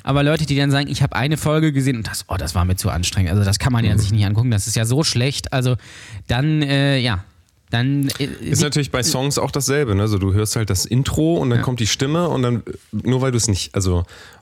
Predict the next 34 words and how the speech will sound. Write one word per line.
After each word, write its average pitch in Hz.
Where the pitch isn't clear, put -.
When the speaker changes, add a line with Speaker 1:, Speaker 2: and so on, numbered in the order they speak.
Speaker 2:
weil 98
du, 67
wenn 50
das 101
ein 95
neuer 92
Stil 104
ist 107
oder 92
so, 90
irgendjemand, 98
sagen 92
wir 92
mal, 85
rappt 92
da 92
irgendwie 87
so, 85
wie 85
du 95
das 85
noch 82
nie 87
gehört 85
hast, 101
sagst 98
du -
von, 95
"Na, 101
nee, 98
mag 85
ich 87
nicht." 73
So, 82